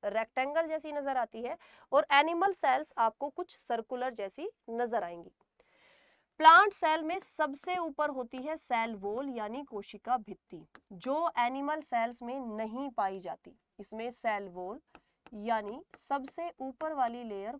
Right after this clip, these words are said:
कोशिका भित्ति पाई जाती है, ठीक है जी, कोशिका भित्ति पाई जाती है। फिर सेम होता है, फिर सब कुछ सेम ही होता है।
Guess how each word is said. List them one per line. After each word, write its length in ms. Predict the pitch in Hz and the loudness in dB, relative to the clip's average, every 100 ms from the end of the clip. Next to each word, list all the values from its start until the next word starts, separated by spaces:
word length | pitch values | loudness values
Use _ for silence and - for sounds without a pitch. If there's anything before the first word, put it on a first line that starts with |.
| - | -12
कोशिका 480 | 214 - 214 240 | -12 -12 -6 -6
भित्ति 420 | 247 220 - - 226 | -6 -8 -16 -16 -12
पाई 260 | 170 170 | -12 -12
जाती 340 | 170 156 - - | -14 -18 -18 -20
है, 100 | - _ _ _ _ _ _ _ _ _ | -20 _ _ _ _ _ _ _ _ _
ठीक 220 | 254 247 | -12 -6
है 80 | 277 | -8
जी, 120 | 302 262 - | -8 -14 -16
कोशिका 560 | - 208 - 208 240 - 202 | -12 -10 -12 -6 -4 -4 -6
भित्ति 380 | 247 - - 240 | -16 -14 -12 -10
पाई 260 | 190 180 | -8 -8
जाती 320 | 180 165 180 | -12 -16 -16
है। 100 | 185 - _ _ _ _ _ _ _ _ _ _ _ | -18 -20 _ _ _ _ _ _ _ _ _ _ _
फिर 180 | 359 415 | 0 2
सेम 380 | - 330 330 359 | 0 0 2 2
होता 300 | 277 208 170 | -2 -4 -6
है, 140 | 214 - _ _ _ | -8 -14 _ _ _
फिर 300 | 208 381 427 - | -4 -4 -6 -8
सब 300 | - 254 233 | -2 -2 -2
कुछ 220 | 330 392 - | -6 -6 -10
सेम 300 | - 240 254 | -8 -6 -4
ही 80 | 277 | -6
होता 300 | 233 226 | -6 -6
है। 120 | 220 | -6